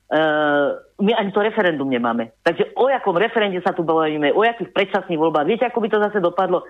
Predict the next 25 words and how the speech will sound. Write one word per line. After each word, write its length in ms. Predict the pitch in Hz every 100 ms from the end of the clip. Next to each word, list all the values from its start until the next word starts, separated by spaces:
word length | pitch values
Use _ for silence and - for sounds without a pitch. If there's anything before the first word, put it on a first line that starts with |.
| - -
No 40 | 165
zase 240 | 214 214
by 60 | 170
to 80 | 170
dopadlo 320 | 151 151 135
tak, 160 | 123 185
ako 200 | 185 180
to 80 | 160
dopadne 400 | 147 147 139 127
každé 320 | 180 175 170
voľby. 320 | 147 147 127 - -
Dosadia 560 | 151 208 214 185 175 180
si 80 |
tam 240 | 147 143 135
svojich. 320 | 135 139 127 - - -
Čiže 160 | 170 175
pán 240 | 190 190
Uhrik, 320 | 190 208 170
v 40 | -
tomto 440 | 202 202 190 175
si 80 | 170
myslím, 320 | 170 170 170
máme 240 | 165 160 147
veľký 240 | 180 180
rozpor. 480 | 143 - - 156